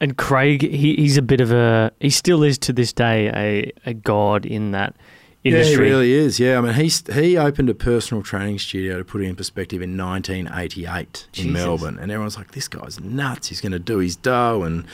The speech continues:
Speaker 2: you know, personal trainings for the Hollywood celebrities and who's gonna pay for that?" And he proved them all wrong. Yeah, he really is a, a bit of an icon of the industry.
Speaker 1: He's been on, um,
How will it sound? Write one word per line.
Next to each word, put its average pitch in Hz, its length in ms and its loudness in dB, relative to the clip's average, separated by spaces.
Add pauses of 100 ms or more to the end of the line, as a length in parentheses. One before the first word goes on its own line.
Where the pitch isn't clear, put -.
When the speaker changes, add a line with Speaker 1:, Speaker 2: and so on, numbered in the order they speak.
(520)
Speaker 2:
you - 220 -2
know, 117 140 -2
personal 113 500 0
trainings 113 540 0
for - 80 -6
the 87 100 -2
Hollywood 120 460 2
celebrities 131 960 2
and 95 100 -2
who's 131 240 2
gonna 78 160 -4
pay 135 460 0
for 131 160 2
that?" 123 340 2 (840)
And 123 520 0 (200)
he 120 140 -2
proved 123 480 0
them 117 160 2
all 117 200 4
wrong. 107 380 2
Yeah, 101 200 -2
he 101 160 0
really 104 480 0
is 92 160 -4
a, 90 240 -6
a 85 180 -6 (180)
bit 98 120 -8
of 90 80 -8
an 87 80 -6
icon 87 500 -8
of 82 120 -10
the 87 80 -10
industry. 90 460 -10 (260)
Speaker 1:
He's 147 200 2
been 147 380 4
on, 131 280 4
um, 113 300 2